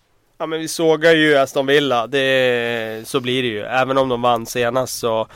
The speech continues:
det de har presterat den här säsongen, det har ju varit under all kritik. Ehm, det är ju pinsamt att ligga där nere i botten och vara avsågade när inte ens halva ligan är spelad.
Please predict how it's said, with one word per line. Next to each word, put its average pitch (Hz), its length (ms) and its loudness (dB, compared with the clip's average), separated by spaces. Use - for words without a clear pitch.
det 131 140 2
de 127 160 2
har 123 80 2
presterat 131 560 2
den 120 100 -4
här 120 100 -2
säsongen, 120 540 -4
det 117 60 -2
har 113 80 0
ju 107 120 -2
varit 104 180 -8
under 104 240 -8
all 101 180 -8
kritik. - 560 -14
Ehm, 107 920 -8
det 117 80 -2
är 110 40 0
ju 107 260 -2
pinsamt 110 560 -4
att 104 60 -8
ligga 104 280 -6
där 104 180 -6
nere 101 200 -8
i 101 60 -8
botten 107 440 -8
och 101 100 -8
vara 101 140 -6
avsågade 107 680 -6
när 107 340 -10
inte 120 220 -6
ens 110 160 -4
halva 107 280 -4
ligan 107 320 -6
är 104 40 -6
spelad. 110 500 -6